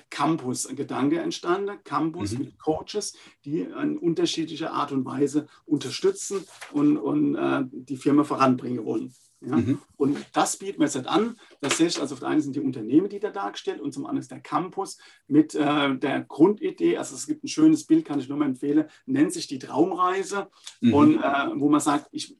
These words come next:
Speaker 1: mache natürlich so ein bisschen einen Check, wo stehe ich denn momentan? Und wenn ich ja schon ein Traumunternehmen bin, kann ich ja an manchen Stellen noch ein bisschen besser werden. Oder
Speaker 2: Mhm.
Speaker 1: aber ich kann so in verschiedenen Etappen sozusagen mich, äh, weiterentwickeln in, zu einem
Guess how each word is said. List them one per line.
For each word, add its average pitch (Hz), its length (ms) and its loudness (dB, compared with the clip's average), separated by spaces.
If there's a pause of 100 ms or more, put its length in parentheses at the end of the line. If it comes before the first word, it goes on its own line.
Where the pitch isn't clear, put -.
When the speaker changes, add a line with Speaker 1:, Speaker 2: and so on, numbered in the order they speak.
(120)
Speaker 1:
mache 135 280 0
natürlich 147 360 0
so 147 100 0
ein 127 60 -4
bisschen 143 400 -2
einen 131 140 -6
Check, 151 260 0
wo 131 120 -6
stehe 143 220 2
ich 185 80 -2
denn 180 120 -8
momentan? 180 520 -2 (260)
Und 123 160 -2
wenn 127 140 4
ich 143 80 6
ja 131 60 -2
schon 143 160 4
ein 131 40 2
Traumunternehmen 135 720 2
bin, 156 220 2
kann 147 180 -6
ich 131 60 -4
ja 147 60 -2
an 139 100 -2
manchen 131 240 -2
Stellen 135 220 -2
noch 131 100 -4
ein - 60 -18
bisschen 127 200 -10
besser 156 300 -4
werden. 180 320 -8 (360)
Oder 151 240 4
Speaker 2:
Mhm. 165 40 4
Speaker 1:
aber 160 140 4
ich 156 80 0
kann 147 180 2
so 151 220 -2 (200)
in 147 140 4
verschiedenen 165 580 -8
Etappen 160 600 -4 (400)
sozusagen 143 640 0
mich, 147 280 2
äh, 143 320 0 (380)
weiterentwickeln 151 960 2
in, 151 240 4
zu 156 180 0
einem 135 360 -2